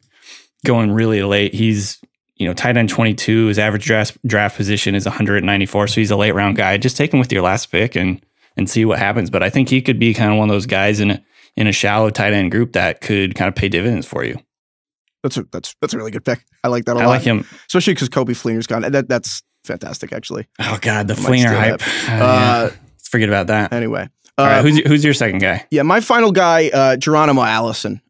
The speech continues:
Speaker 2: on the
Speaker 1: Mm-hmm.
Speaker 2: Packers. He's going, like, seventy-fourth among wide receivers, two oh two overall. I mean, he's, you can get him undrafted, maybe on waivers after the first week.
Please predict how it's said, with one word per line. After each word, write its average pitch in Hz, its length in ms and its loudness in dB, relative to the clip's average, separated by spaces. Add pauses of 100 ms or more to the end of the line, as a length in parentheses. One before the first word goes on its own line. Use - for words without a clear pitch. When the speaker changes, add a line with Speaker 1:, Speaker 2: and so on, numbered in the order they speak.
Speaker 2:
on 120 120 0
the 117 80 4
Speaker 1:
Mm-hmm. 123 80 6
Speaker 2:
Packers. 123 520 2 (260)
He's 135 280 -2 (360)
going, 135 200 0
like, 123 160 -6 (160)
seventy-fourth 139 680 0
among 131 180 0
wide 123 140 2
receivers, 120 560 -4
two 131 200 -4
oh 117 60 -2
two 117 440 -4 (140)
overall. 117 760 -2
I 113 60 -8
mean, 110 500 -6
he's, 135 240 -4 (240)
you 156 160 -6
can 139 80 0
get 131 140 2
him 123 80 0
undrafted, 113 540 -4
maybe 117 200 -4
on 110 140 -4
waivers 107 360 -6
after 113 220 -8
the 104 80 -8
first 117 240 -10
week. 113 240 -6